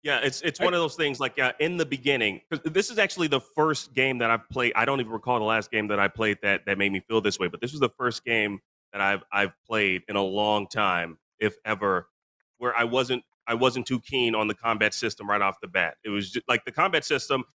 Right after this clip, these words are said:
Speaker 1: like, you have to, you have to invest time in this game, 'cause when you first start out, it's, it's, you know, you have, you,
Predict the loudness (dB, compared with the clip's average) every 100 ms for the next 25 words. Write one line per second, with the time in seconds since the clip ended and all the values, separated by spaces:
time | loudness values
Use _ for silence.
0 | _ -10 -4 0 0 0 -2 0 0 0
1 | 0 -2 0 0 0 0 -2 2 0 2
2 | -2 -2 -2 -2 -2 0 0 2 0 -2
3 | -2 -2 -2 -2 -2 0 2 2 0 -2
4 | -6